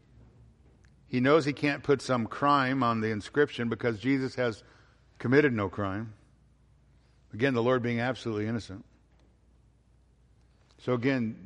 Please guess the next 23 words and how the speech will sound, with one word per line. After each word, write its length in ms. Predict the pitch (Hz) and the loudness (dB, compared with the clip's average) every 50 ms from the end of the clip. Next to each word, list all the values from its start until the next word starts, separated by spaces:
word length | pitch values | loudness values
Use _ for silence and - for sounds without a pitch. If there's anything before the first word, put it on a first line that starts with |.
| 123 | -8
divinely 680 | 107 117 104 98 117 120 127 135 135 131 131 127 127 135 | -6 -6 -4 0 0 0 2 2 2 2 2 2 0 -2
directed, 840 | - 107 101 113 110 113 117 120 - - 107 107 104 104 - - | -6 -8 -4 -2 0 0 0 0 -2 -4 -6 -6 -6 -8 -12 -8
divinely 720 | 110 110 98 104 120 123 131 127 120 120 117 117 113 101 - - _ - _ _ _ _ _ - | -8 -6 -2 -2 -2 0 0 0 -2 -2 -2 -4 -6 -8 -12 -18 _ -20 _ _ _ _ _ -6
ordained, 720 | - 113 110 107 98 104 110 113 113 107 104 98 98 92 92 - _ _ _ _ _ _ _ _ _ _ _ _ _ _ - | -2 -2 0 0 -2 -4 -4 -4 -4 -4 -4 -4 -6 -8 -12 -18 _ _ _ _ _ _ _ _ _ _ _ _ _ _ -12
Pilate 480 | - - 131 135 135 123 110 107 104 - | -4 0 2 2 4 4 2 0 -4 -8
proclaims 560 | - 117 107 - - 131 127 123 120 107 98 | -6 -6 -6 -6 -4 -4 -4 -2 -4 -4 -4
the 180 | 98 104 110 113 | -4 -4 -2 -2
innocence 460 | 117 120 104 - - 101 95 - - | -2 -2 -4 -4 -8 -10 -10 -6 -6
of 100 | 98 92 | -8 -6
Jesus 300 | 87 107 107 98 98 90 | -4 -6 -4 -4 -6 -10
Christ. 520 | - - 107 95 85 87 - - - - _ _ _ _ _ _ _ _ _ _ _ _ _ _ _ _ _ _ _ _ _ _ _ _ - | -10 -10 -10 -10 -10 -12 -18 -20 -20 -20 _ _ _ _ _ _ _ _ _ _ _ _ _ _ _ _ _ _ _ _ _ _ _ _ -8
And 120 | 120 120 | -4 -4
he 60 | 120 | -4
proclaims 500 | 107 - 120 110 - 131 127 123 113 95 | -4 -4 -6 -4 -2 -2 -2 -2 -2 -2
the 60 | 104 | 0
reality 400 | 107 110 110 113 113 113 110 104 | 2 2 4 4 4 4 2 2
that 140 | 98 98 92 | 0 -2 -6
Jesus 400 | 87 - 117 113 98 101 95 - | -6 -6 -6 -4 -4 -6 -8 -8
is 500 | - - 127 120 107 92 87 - - - _ _ _ _ _ _ _ _ _ _ _ _ _ _ _ | -6 -4 -2 -2 -2 -2 -6 -10 -18 -20 _ _ _ _ _ _ _ _ _ _ _ _ _ _ _
the 80 | - 110 | -16 -12
King 200 | - - 123 113 | -8 -6 -6 -4
of 120 | 107 92 | -4 -6
Israel. 280 | 98 92 82 92 87 - | -8 -8 -10 -12 -16 -18